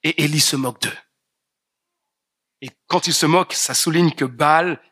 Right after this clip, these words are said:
n'est rien d'autre qu'une illusion, un faux dieu, incapable de répondre à leurs appels. J'aime ce psaume, euh, cent trente-cinq, dans les versets quinze à dix-sept, où c'est, où il est dit, «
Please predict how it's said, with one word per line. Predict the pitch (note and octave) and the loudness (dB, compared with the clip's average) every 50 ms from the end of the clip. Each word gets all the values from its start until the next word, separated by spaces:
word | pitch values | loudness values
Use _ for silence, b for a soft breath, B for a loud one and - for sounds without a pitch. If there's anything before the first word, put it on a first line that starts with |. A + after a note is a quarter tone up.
| _ - | _ -2
n'est | C#3 C3 | -2 -2
rien | - - C#3 D3+ F3+ F3 | 0 0 2 2 2 2
d'autre | D3 C#3 - _ - - - - _ _ _ _ _ _ _ - | 0 -6 -12 _ -10 -10 -10 -10 _ _ _ _ _ _ _ -4
qu'une | - C3 A#2 A#2 - _ - | -4 -4 -4 -6 -8 _ 2
illusion, | B3+ C4+ B3+ A#3+ F#3+ E3 A3+ G#3+ D3 - _ _ _ _ _ _ _ _ _ _ _ _ _ _ _ _ _ _ _ - - | 4 6 6 6 6 4 4 2 0 -2 _ _ _ _ _ _ _ _ _ _ _ _ _ _ _ _ _ _ _ -4 -2
un | C#3+ D3 | -2 -2
faux | - - - - D4 C4 | 0 0 0 2 2 2
dieu, | - A#3 A3+ D#3+ - - _ _ _ _ _ _ _ _ _ - | 4 4 2 2 0 -4 _ _ _ _ _ _ _ _ _ 0
incapable | A#3 A#3+ A3+ - - G#3 - - F#3 F3+ F3+ D#3 | 0 0 0 0 -2 -4 -2 -2 -2 -2 -2 -2
de | C3 C#3 B2+ | -2 -2 0
répondre | A#2+ - G3 G#3+ - - F3 F3+ E3+ D#3+ - - - _ _ _ _ _ _ - | 2 2 2 0 0 0 0 2 0 0 -2 -10 -16 _ _ _ _ _ _ -2
à | C#3+ | 0
leurs | D3+ D3+ C#3+ - D#3 | 0 2 2 0 -2
appels. | C#3 - D3+ C#3 - - - _ _ _ _ _ _ _ _ _ _ _ _ _ _ _ _ B B B | -2 -4 -6 -6 -6 -8 -14 _ _ _ _ _ _ _ _ _ _ _ _ _ _ _ _ B B B
J'aime | - C#4 C4+ A#3 | 2 2 2 2
ce | - - G#3 | 2 -2 -2
psaume, | - - - F3+ - - A#3+ A#3+ A3 F3 C#3 B B B B B B B B B | -4 -4 -2 0 2 2 4 4 4 2 0 B B B B B B B B B
euh, | E3+ E3 E3 D#3+ - _ | 0 0 0 -2 -6 _
cent | - - - - - - - G3+ G3 | -4 -2 -2 -2 0 0 0 2 2
trente-cinq, | - - G3 - - A3+ A3 A3+ F3 - - - b b b b | 4 4 2 4 4 2 2 2 0 -4 -10 -10 b b b b
dans | - D#3 | -2 -2
les | E3 | 0
versets | D3+ F#3+ - - F3+ D#3+ | 0 0 0 -2 -2 -2
quinze | - A#3+ A3+ G#3 - - | 0 2 2 2 2 0
à | D#3+ D#3 | -2 -2
dix-sept, | E3 F3+ - A#3+ A#3 - - | 0 2 2 2 2 0 0
où | F#3 | 0
c'est, | - - G#3+ - - | 0 0 -2 -4 -4
où | F3+ G3 | -2 0
il | G3+ F#3+ | 2 2
est | G3+ | 2
dit, « | E3 E3 A#3+ B3+ B3 | 4 4 4 2 2